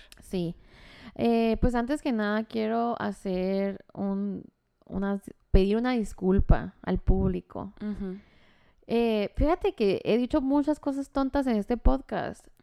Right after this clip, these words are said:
Speaker 2: Ujú.
Speaker 1: pero el outrage que he sentido por dos cosas que dije el episodio pasado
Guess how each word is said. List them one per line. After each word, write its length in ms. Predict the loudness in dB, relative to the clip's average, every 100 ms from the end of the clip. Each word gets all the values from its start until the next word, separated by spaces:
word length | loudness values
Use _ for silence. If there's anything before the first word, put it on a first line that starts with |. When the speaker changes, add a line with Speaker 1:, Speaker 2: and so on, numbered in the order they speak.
| _ -12
Speaker 2:
Ujú. 400 | -10 -8 -8 4
Speaker 1:
pero 260 | 4 6
el 200 | 2 2 -4
outrage 580 | -4 -2 -2 -2 -4 -4
que 120 | -6
he 40 | -4
sentido 760 | -2 -2 -2 -2 2 2 0 -6 _ _ _
por 200 | 6 8
dos 180 | 4 4
cosas 180 | -2
que 80 | 0
dije 140 | -4 -2
el 60 |
episodio 340 | 0 0 0 4
pasado 720 | 4 2 0 0 0 -2 -6